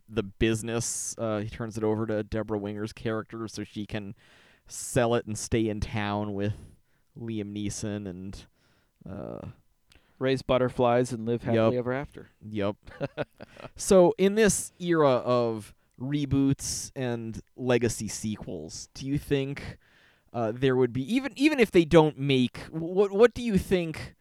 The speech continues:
Speaker 1: Jonas Nightingale or Joe Newton, uh, would, would be up to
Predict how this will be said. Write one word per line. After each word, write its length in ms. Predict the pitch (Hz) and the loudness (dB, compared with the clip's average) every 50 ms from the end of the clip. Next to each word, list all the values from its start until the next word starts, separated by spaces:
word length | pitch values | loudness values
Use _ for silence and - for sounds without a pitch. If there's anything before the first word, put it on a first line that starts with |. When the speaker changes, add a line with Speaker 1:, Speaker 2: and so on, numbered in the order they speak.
| _ _ _ _ - | _ _ _ _ -16
Speaker 1:
Jonas 460 | 139 127 139 147 143 139 131 120 - 127 | -6 0 2 2 4 4 2 0 0 0
Nightingale 760 | 127 123 120 101 117 120 110 117 113 113 110 110 110 110 110 | 0 0 0 0 -2 -4 0 0 2 2 2 0 0 0 -2
or 180 | 107 104 104 104 | -2 -2 -2 -4
Joe 300 | 101 - 113 110 107 104 | -4 -2 0 0 0 0
Newton, 560 | 104 104 101 101 95 - 98 98 98 98 98 _ _ _ _ _ _ _ _ _ - | -2 -4 -4 -4 -4 -6 -10 -12 -12 -12 -14 _ _ _ _ _ _ _ _ _ -6
uh, 400 | 110 110 107 104 98 98 90 78 - | -2 0 0 0 0 0 -2 -4 -6
would, 520 | - 135 127 123 123 135 143 135 135 123 - | -6 -4 -4 0 2 2 2 2 0 -2 4
would 320 | 151 156 165 160 147 131 | 10 12 12 12 10 6
be 180 | 135 147 147 - | 0 0 2 4
up 260 | 143 143 139 - - | 4 4 2 2 -2
to 520 | - - - 127 113 104 104 101 95 87 | -10 -4 -2 -2 -2 -2 -2 -4 -6 -8